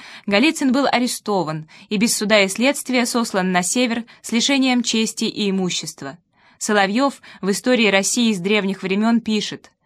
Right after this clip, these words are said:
«Шакловитый был так тесно связан с Голицыным, участь обоих должна была решиться вместе». В тот же день, как привезли Шакловитого, седьмого сентября, около пяти часов пополудни, явился к Троице и князь Голицын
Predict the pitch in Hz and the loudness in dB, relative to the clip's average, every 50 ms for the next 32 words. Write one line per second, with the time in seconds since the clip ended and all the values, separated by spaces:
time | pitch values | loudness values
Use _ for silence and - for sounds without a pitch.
0 | _ _ _ - - - - - - - - 233 226 - 220 202 208 214 277 311 | _ _ _ -20 -20 -20 -20 -16 -8 -4 -4 -4 0 2 2 2 4 2 2 2
1 | 302 302 285 262 247 233 220 196 285 294 - - 262 269 - - - 269 277 - | 2 0 0 0 0 -2 0 0 0 0 2 2 0 -2 0 -2 -2 -2 -2 -2
2 | - 196 190 - 196 214 220 214 190 190 185 175 165 180 185 208 233 254 - - | -4 -4 -4 -2 0 0 0 2 0 -2 -4 -4 -2 0 0 0 0 -2 -4 -6
3 | - 180 165 156 156 175 - _ - - - - - 233 277 285 - 262 240 - | -6 -6 -6 -8 -10 -14 -18 _ -20 -20 -20 -8 -2 0 0 0 0 -2 -2 0
4 | 220 202 196 196 254 277 269 269 - - - - - - - 196 196 202 196 185 | 0 0 2 2 2 2 2 0 -2 -6 -12 -20 -20 -12 -2 2 2 2 4 4
5 | 226 285 320 311 285 277 262 254 254 240 - - 226 214 - - 220 196 190 185 | 4 4 4 4 4 4 2 2 2 0 0 -2 -4 -4 -4 -4 -4 -2 -2 0
6 | 180 165 160 156 - - - - 185 - _ _ _ _ _ - - - - - | 0 0 -2 -4 -8 -12 -14 -16 -16 -18 _ _ _ _ _ -20 -20 -20 -20 -20
7 | - - - 320 330 247 247 302 254 226 294 277 269 226 220 202 208 - 226 208 | -8 -2 0 0 0 2 0 0 2 2 2 2 2 2 0 0 2 0 0 0
8 | 214 214 190 226 262 240 - 220 202 214 202 196 202 247 294 294 - 202 170 170 | 0 0 0 0 0 0 -2 -2 0 2 2 2 4 2 0 -2 -2 -4 -4 -4
9 | 175 - 202 180 208 226 226 214 214 - 190 190 180 - 202 185 220 240 254 226 | -4 -4 -2 -2 0 0 0 -2 -2 -4 -4 -4 -4 -4 -4 0 2 2 2 2
10 | - - - - - - 208 214 214 233 214 208 190 220 208 - - 247 - - | 0 -4 -10 -20 -8 -4 -4 -2 0 0 0 0 0 -2 -2 -2 -2 -4 -2 -4
11 | 208 - - 214 220 - - 185 185 190 180 190 220 269 277 226 247 254 262 233 | -4 -4 -2 -2 -2 -4 -6 -4 0 2 2 2 2 0 0 0 0 0 -2 -4
12 | - - - - - 190 226 214 262 320 320 285 - 294 285 - - 269 269 269 | -8 -12 -18 -8 -2 0 2 2 2 2 0 0 -2 -2 -2 -2 -2 -2 0 2
13 | 269 269 269 269 - - 254 247 - - 196 - 202 202 202 202 208 190 185 185 | 2 2 0 0 -2 -2 -2 -2 -2 -4 -4 -2 0 0 0 0 0 0 0 0
14 | 180 185 190 185 190 - - 170 160 156 | 2 2 0 -2 -4 -8 -8 -8 -10 -12